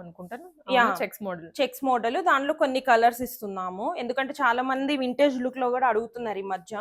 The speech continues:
Speaker 2: So
Speaker 1: Hmm.
Speaker 2: అందుకనే checks with మీనాకారి వీవింగ్ లో తీసుకున్నాను.
Speaker 1: యా.
Speaker 2: And ఇది red with blue. So సేమ్ కలర్ దుపట్టా.
Speaker 1: ఓకే.
Speaker 2: యా, red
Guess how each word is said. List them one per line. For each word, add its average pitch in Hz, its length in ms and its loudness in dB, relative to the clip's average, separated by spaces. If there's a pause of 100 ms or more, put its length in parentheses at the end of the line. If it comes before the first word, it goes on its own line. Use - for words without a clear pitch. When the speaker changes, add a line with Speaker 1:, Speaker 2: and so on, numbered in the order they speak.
(140)
Speaker 2:
So - 80 -16
Speaker 1:
Hmm. 202 100 0
Speaker 2:
అందుకనే 233 300 -6 (100)
checks 233 280 -10
with 254 180 -16
మీనాకారి 220 480 -6
వీవింగ్ 208 300 -8
లో 208 60 -4 (100)
తీసుకున్నాను. 185 580 -12 (440)
Speaker 1:
యా. 190 120 -20
Speaker 2:
And 254 200 0
ఇది 226 180 -2
red 233 140 -2 (100)
with - 120 -6 (120)
blue. 240 160 2 (880)
So 311 80 -4 (140)
సేమ్ 247 280 -2
కలర్ 233 260 -4
దుపట్టా. 175 400 -10
Speaker 1:
ఓకే. - 800 -20 (3000)
Speaker 2:
యా, 196 80 -6 (560)
red 208 160 -6